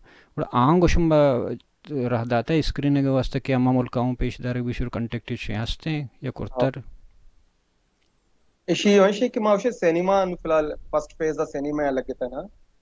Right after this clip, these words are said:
Speaker 2: Cinema च के एयर के थोड़ा स्क्रीनिंग के फेज के, भले आइए गुन गुन ओटीटी जो हंसते हैं, ते, ते वेब जो कार हैं, अच्छे ओटीटी दो रहे हैं, बकुल दी season वगैरह है जो बन गया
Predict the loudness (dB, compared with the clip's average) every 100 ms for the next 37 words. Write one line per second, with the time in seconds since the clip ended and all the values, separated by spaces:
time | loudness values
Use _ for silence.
0 | _ -2 0 2 2 0 -4 -6 -4 -2
1 | -2 -2 0 0 0 _ _ -20 -20 _
2 | 2 2 2 0 0 2 0 0 -4 -4
3 | -4 2 2 4 2 0 0 0 0 0
4 | 0 0 0 -2 -6 -4 -4 -4 -8 -8
5 | -8 -6 -6 -6 -6 -6 -4 -6 -2 0
6 | 4 2 0 -2 0 0 0 -4 -10 -16
7 | -10 -8 -4 -6 -6 -6 -4 -2 -4 -4
8 | -8 -16 -8 -6 -2 -2 -2 -4 -4 0
9 | 2 0 -2 -2 2 4 4 2 -2 -4
10 | -2 0 -2 -4